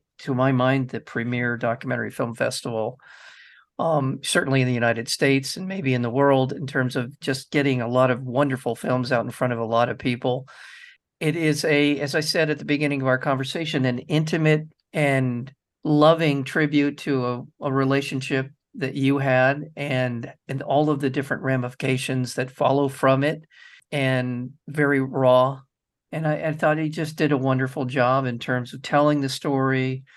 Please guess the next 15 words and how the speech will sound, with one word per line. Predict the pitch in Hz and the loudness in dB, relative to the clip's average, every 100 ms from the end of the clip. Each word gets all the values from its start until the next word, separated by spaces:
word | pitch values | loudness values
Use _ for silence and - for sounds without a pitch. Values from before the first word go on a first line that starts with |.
| - - | -20 -12
giving | - 156 151 131 | -2 2 2 0
everyone, | 135 143 147 131 131 131 127 127 131 - | 0 2 2 2 0 2 0 -4 -10 -14
particularly | 139 143 139 131 | -6 -2 0 -2
Kimmy | - 131 131 131 127 | -2 0 2 0 0
and, | 127 120 117 131 _ - - - _ | -4 -6 -8 -12 _ -20 -20 -20 _
and | - 151 | -2 0
yourself. | 170 165 - 220 107 160 | 0 -2 0 2 2 0
I | 135 | -2
mean, | 139 135 131 | -2 -2 -2
you | 135 151 | -2 -2
were | 175 | -4
certainly, | 135 - 151 156 139 139 - - - | -4 -2 -2 -2 -2 -2 -6 -16 -10
<laughs> | - 160 - - - - 190 - | -4 -4 -6 -18 -18 -16 -18 -6
you're | 165 | -2
certainly, | 156 190 196 185 147 147 151 | 0 0 2 2 4 2 -2